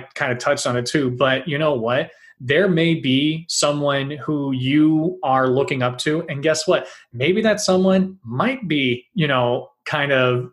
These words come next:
not the greatest individual. But at the end of the day, guess what?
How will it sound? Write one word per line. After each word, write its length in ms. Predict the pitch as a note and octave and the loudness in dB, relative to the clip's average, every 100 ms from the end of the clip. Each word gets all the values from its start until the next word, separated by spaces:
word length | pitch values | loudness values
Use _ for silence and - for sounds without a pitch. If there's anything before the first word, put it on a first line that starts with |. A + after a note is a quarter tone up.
| _ | _
not 380 | B3 E3+ C#3+ C3+ | -4 -2 0 -2
the 60 | |
greatest 400 | C3+ C3 C3 B2+ | 0 2 2 0
individual. 520 | C3 A#2 A#2+ B2+ A2+ | -2 -2 0 0 0
But 180 | A2+ C#3+ | 0 0
at 140 | D3 D3 | 0 -2
the 200 | D3 - | -4 -2
end 160 | F3+ | 0
of 60 | G3 | 2
the 100 | D3+ | 2
day, 180 | C#3 C3+ | 0 0
guess 260 | C#3 C3 | 0 0
what? 200 | C#3 A#2+ | -2 -2